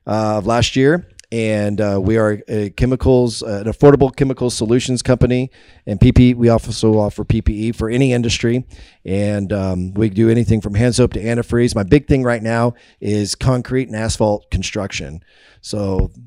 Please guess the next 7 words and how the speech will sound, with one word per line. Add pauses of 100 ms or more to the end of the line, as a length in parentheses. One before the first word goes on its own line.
the, (320)
the
bubble
gum
chemical,
the, (320)
um,